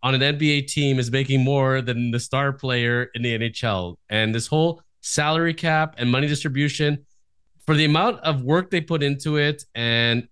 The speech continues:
and, and how equivalent the sports are, really, it's skates, basketballs, et cetera. I'm blown away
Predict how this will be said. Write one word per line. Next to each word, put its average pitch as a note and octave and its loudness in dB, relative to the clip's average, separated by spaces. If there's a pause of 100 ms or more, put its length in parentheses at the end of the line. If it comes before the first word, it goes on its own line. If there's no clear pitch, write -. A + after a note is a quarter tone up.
and, B2+ -2
and B2 -2 (400)
how F3 0
equivalent E3+ 0 (100)
the A#2 -4
sports D3 0
are, C3+ 2
really, B2+ 2
it's A#2+ -6
skates, C#3 -2
basketballs, B2+ -2
et G#2 -8
cetera. A2+ -2 (1040)
I'm C#3+ -2
blown F3+ 4
away E3 2